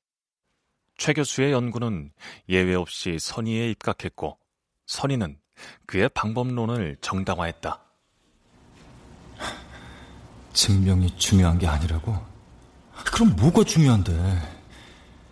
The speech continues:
Speaker 2: 확실한 건 그때부터였어. 최 교수님이 대놓고 나를 배제시킨 게.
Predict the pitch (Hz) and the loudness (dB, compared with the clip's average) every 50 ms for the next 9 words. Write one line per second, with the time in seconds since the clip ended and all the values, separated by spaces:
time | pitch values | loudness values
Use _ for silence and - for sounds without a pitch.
0 | - - - - - - - - - - - _ - - - - - - - - | -20 -20 -20 -20 -20 -20 -20 -20 -20 -20 -20 _ -2 0 0 0 0 -2 -4 -8
1 | - - - - - - - - - - - - - - - - - - - - | -12 -16 -18 -20 -20 -20 -20 -20 -20 -20 -20 -20 -20 -20 -16 -14 -12 -6 -4 -4
2 | - 101 92 80 85 82 - - - - - 87 82 - - - - 76 73 - | -2 -2 -4 -2 -2 -4 -4 -4 -8 -4 -2 -4 -4 -2 -6 -8 -6 -6 -2 -2
3 | - - - - - - - - - - - - - - - - - - - - | -4 -4 -4 -12 -16 -16 -18 -16 -16 -16 -16 -16 -18 -18 -20 -20 -20 -20 -20 -20
4 | - - - - - - 87 87 82 - - 85 80 76 76 69 - - - - | -20 -8 -4 -4 -2 0 0 0 0 0 0 0 0 0 -2 -4 -6 -12 -16 -16
5 | - - - 92 80 80 - - - 78 76 76 80 - - - - - 82 - | -10 -2 0 2 2 2 -2 -4 -4 -2 -2 -2 -2 -4 -6 -8 -6 -2 -2 -2
6 | - - - - 78 - - - - | -2 -2 -6 -6 -6 -6 -8 -8 -12